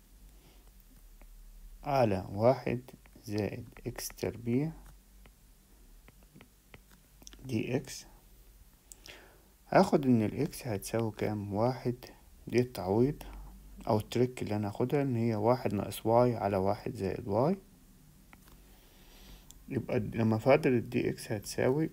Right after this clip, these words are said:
المقام تربيع، اللي هو واحد زائد واي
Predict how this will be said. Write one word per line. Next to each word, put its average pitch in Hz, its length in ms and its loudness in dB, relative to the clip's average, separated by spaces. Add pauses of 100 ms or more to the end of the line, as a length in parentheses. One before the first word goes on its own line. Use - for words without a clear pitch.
المقام 120 500 0
تربيع، 120 540 -2 (680)
اللي 110 120 -6
هو 104 200 2
واحد 117 320 -2
زائد - 340 -6
واي 104 360 -4